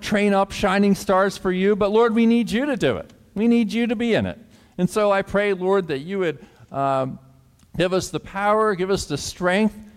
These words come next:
to train up shining stars for you. Lord, help us have the, the humility to train others and listen to others.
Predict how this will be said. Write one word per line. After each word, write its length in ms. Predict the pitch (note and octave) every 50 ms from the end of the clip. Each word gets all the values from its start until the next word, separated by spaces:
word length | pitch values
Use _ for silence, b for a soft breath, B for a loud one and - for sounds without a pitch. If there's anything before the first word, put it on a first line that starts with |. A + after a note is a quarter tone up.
| B B
to 100 | - C#3+
train 340 | - - - F#3+ F#3+ F#3+ F#3+
up 160 | F#3 F3+ F#3
shining 400 | - - G3 F#3 F#3 F#3 F3+ F3
stars 420 | - - - F#3 F3 F3 F#3 F3+ -
for 160 | - F3 D#3+
you. 380 | D#3+ E3 F3+ F#3+ G#3 A3+ A#3 A3+ B B B B C3
Lord, 240 | B F3 G#3 G#3 F#3+
help 200 | F3 F#3+ G3 G3
us 140 | G3+ F#3 -
have 240 | G3 F#3 F#3+ F3+ D#3
the, 180 | F3+ E3+ D#3 D#3 B B B
the 80 | - F3
humility 760 | D#3+ - F#3 F#3+ F3+ E3 E3+ F#3 G#3 A3 A3+ G#3 G#3 A3 A3+
to 120 | A3 F#3+ D#3
train 400 | - - - G3 G3+ G#3+ G#3 G3+
others 400 | F#3+ G3 G#3+ A3 A3 A3+ F#3 F3+
and 200 | D3+ C#3 C#3+ D3
listen 320 | F#3 G#3 G3+ - A3 G3+
to 120 | - G3+ F3
others. 520 | F3+ F#3+ G3+ A3 A3+ B3 A#3 - - -